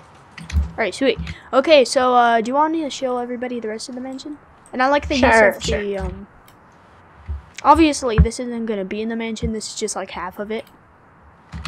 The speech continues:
Speaker 2: Mm-hmm, I'm pretty sure you've already seen all this.
Speaker 1: Um, I'm not sure if everybody has on camera. This is his ballroom. It's looking pretty nice. I'm not sure what these little bush things are, but, you know, who cares? Uh, what are those, by the
Speaker 2: Mm-hmm.
Speaker 1: way?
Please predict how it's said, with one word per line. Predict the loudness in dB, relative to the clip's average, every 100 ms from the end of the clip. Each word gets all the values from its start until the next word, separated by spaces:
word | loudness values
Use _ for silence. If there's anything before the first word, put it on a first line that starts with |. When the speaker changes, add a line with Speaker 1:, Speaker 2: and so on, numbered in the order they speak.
| -2
Speaker 2:
Mm-hmm, | 0 2 0 0
I'm | -2
pretty | -2 4 4 6
sure | 4
you've | 2 0
already | 0 0 -2 -4
seen | -4 -2
all | 0
this. | 2 4 6 6 2 -2 -12 -14 -18 -20 -14 -4
Speaker 1:
Um, | -2 -2
I'm | -4
not | -4 -6
sure | -4
if | -4 -4
everybody | -6 -8 -6 -6 -6
has | -10 -10 -8
on | -8 -10 -12
camera. | -12 -12 -10 -8
This | -6 -6
is | -6 -6
his | -8
ballroom. | -4 0 2 0 -2 -6 -6
It's | -4
looking | -4 -4
pretty | -6 -6 -6 -6
nice. | -8 -6 -6 -8 -12 -20 -20 -20 -8
I'm |
not | -6
sure | -2 -2
what | -2 -4
these | -8
little | -6 -2 -2 -2 -6 -12 -4
bush | -2 -2
things | -8 -10 -8
are, | -6 -4
but, | -4 -6 -6
you | -6
know, | -6 -6 -12 -20 -12 -8
who | -2
cares? | 0 0 -2 -8 -10 -20 -20 -14 -8 -8 -10 -6
Uh, | 2 4
what | 6 8
are | 8
those, | 6 0
by | -2 -2
the |
Speaker 2:
Mm-hmm. | -2
Speaker 1:
way? | -2